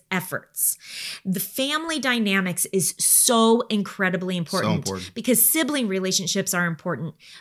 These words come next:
Speaker 1: Parent to child relationships are important. So we have some tips here that we wanted to just share with you guys because,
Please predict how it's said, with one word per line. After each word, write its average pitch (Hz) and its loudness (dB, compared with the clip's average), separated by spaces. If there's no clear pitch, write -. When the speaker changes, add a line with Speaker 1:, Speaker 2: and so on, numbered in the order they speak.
Speaker 1:
Parent 277 0
to 254 -4
child 254 4
relationships 190 0
are 180 -2
important. 165 -8
So - 0
we 311 2
have 330 4
some 302 -2
tips - 0
here 196 2
that 190 -2
we 233 0
wanted 262 -2
to 285 -6
just 233 0
share 226 0
with 240 -4
you 196 -2
guys 156 0
because, 208 -2